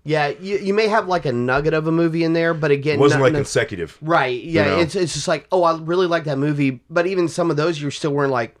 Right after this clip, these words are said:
Speaker 1: "I'm not worried about watching it again."
Speaker 2: Exactly. It's like, we dropped at least
Speaker 1: Yeah.
Speaker 2: thir-, twelve to thirteen movies that were good and watchable, not to mention the T V series.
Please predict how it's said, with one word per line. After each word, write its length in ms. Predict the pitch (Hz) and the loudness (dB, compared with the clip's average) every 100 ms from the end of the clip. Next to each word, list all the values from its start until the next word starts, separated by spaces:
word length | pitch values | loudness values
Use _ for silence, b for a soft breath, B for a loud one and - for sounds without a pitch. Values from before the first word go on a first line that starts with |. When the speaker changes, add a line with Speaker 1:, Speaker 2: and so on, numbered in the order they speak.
| 120 | -8
Speaker 1:
"I'm 220 | 120 120 | -4 -2
not 220 | 117 90 | -4 -4
worried 200 | 117 117 | -4 -2
about 200 | 110 95 | -2 -2
watching 340 | 104 120 120 | -4 -4 -4
it 80 | 101 | -4
again." 320 | 92 92 104 - | -4 -4 -4 -6
Speaker 2:
Exactly. 320 | 113 123 135 110 | -4 -2 0 -2
It's 80 | |
like, 100 | 104 | -6
we 120 | 110 139 | -4 -6
dropped 500 | 104 120 123 - - | 0 2 2 0 -10
at 140 | 104 | -6
least 300 | 113 131 135 | -2 0 0
Speaker 1:
Yeah. 220 | 120 92 - - | -2 -4 -12 -6
Speaker 2:
thir-, 200 | 123 120 - - | -2 -2 -6 -16
twelve 320 | - 131 139 | -4 0 0
to 60 | 120 | 0
thirteen 340 | 131 123 123 | -2 -2 -2
movies 320 | 113 120 113 101 | -2 0 0 -2
that 160 | 104 | 0
were 140 | 101 87 | 0 -2
good 640 | 82 87 131 151 104 95 | -8 0 4 4 2 0
and 240 | 107 104 101 | -4 -4 0
watchable, 640 | 110 135 120 95 87 85 - _ - B B B B | 2 0 -2 -4 -2 -2 -4 _ -14 B B B B
not 140 | 120 135 | -4 -2
to 80 | 135 | 2
mention 240 | 143 123 | 0 0
the 80 | 95 | -4
T 160 | 135 | 0
V 120 | 135 147 | 0 -2
series. 500 | 101 90 71 65 | -4 -8 -12 -16